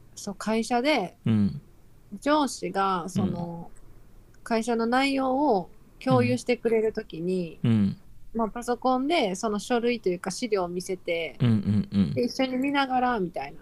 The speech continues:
Speaker 1: 感じやって。
Speaker 2: うん。
Speaker 1: で、何月何日から、えっと、
Speaker 2: うん。
Speaker 1: こういうのがっていう、まあ、書いててんけど、
Speaker 2: うん。
Speaker 1: その何月何日のところが、書き方が、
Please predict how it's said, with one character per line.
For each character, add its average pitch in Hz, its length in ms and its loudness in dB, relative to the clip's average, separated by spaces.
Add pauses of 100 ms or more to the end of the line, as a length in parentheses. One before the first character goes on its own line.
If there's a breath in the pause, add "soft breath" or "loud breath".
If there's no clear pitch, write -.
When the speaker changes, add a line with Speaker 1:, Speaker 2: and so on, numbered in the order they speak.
Speaker 1:
感 107 240 4
じ 101 80 6
や 98 80 2
っ - 20 -4
て。 - 220 -10
Speaker 2:
う - 100 -12
ん。 - 40 -18 (680)
Speaker 1:
で、 247 120 0
何 320 220 0
月 220 360 2
何 220 280 0
日 202 180 -6
か 190 140 -2
ら、 247 360 2 (160)
え 113 140 4
っ - 40 2
と、 98 60 0
Speaker 2:
う 101 40 -4
ん。 - 20 -6
Speaker 1:
こ 220 100 0
う 220 60 4
い 220 60 4
う 208 40 0
の 185 120 -4
が 170 180 0
っ 170 60 -4
て - 200 -8
い 175 100 0
う、 165 240 -10 (280)
ま 208 200 4
あ、 185 60 -6 (120)
書 208 100 0
い 196 80 0
て 202 120 0
て 160 140 -6
ん 156 80 -10
け 165 100 -8
ど、 226 280 4
Speaker 2:
う 113 40 4
ん。 104 360 2
Speaker 1:
そ 254 140 -2
の 262 100 0
何 392 160 2
月 - 280 4
何 214 300 0
日 190 380 -2
の 175 140 -4
と 208 140 -8
こ 196 180 -6
ろ 196 200 -4
が、 214 360 2 (100)
書 240 80 -6
き 254 140 -4
方 277 300 0
が、 285 340 2